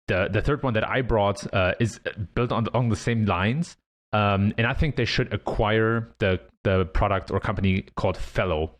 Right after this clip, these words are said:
Fellow is a tool that makes meetings more productive by providing agendas, notes, and templates, um,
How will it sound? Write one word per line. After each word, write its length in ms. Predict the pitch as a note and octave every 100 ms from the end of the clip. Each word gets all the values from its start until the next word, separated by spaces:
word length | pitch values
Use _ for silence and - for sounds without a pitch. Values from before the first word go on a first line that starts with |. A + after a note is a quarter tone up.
| _ - -
Fellow 400 | - C3 D3 C#3+
is 400 | A2 A#2 A2+ F#2 - -
a 400 | A2 G2+ F#2+ G#2 - _
tool 380 | - - D#3 D#3
that 180 | A2+ F#2
makes 260 | A2+ -
meetings 300 | A2 G#2+ G2+
more 100 | -
productive 640 | G2 G#2 G2 - G2 F2 -
by 300 | - F2 F2+
providing 760 | E2+ - F#2+ F2+ F#2 F2+ F2 F2 - _
agendas, 500 | G#2+ B2 B2 A#2 G#2+
notes, 280 | G#2+ G2 G2+
and 120 | G2
templates, 520 | F#2 F#2 B2+ D#3 - - _ _ _
um, 480 | G#2 G2 F#2+ F#2 F#2+